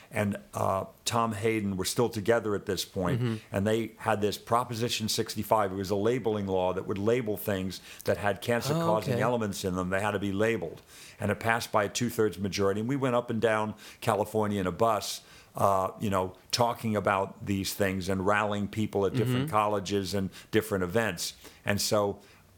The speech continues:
Speaker 1: I quickly discovered I was the only one who knew how to pronounce hexavalent chromium, let alone know what it was.
Speaker 2: <laughs>
Speaker 1: And so I,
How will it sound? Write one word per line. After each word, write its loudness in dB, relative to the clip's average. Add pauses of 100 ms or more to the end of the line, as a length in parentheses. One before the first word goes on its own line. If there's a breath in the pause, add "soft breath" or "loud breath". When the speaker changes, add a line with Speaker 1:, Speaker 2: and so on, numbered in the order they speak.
(100)
Speaker 1:
I 2
quickly 0
discovered 2
I 2
was -4
the 2
only 0
one 0
who -2
knew 0
how 2
to 0
pronounce 0
hexavalent 0
chromium, 0 (160 loud breath)
let 6
alone 2
know 4
what 0
it -2
was. 2 (160)
Speaker 2:
<laughs> -12
Speaker 1:
And 4
so 2 (340 loud breath)
I, 0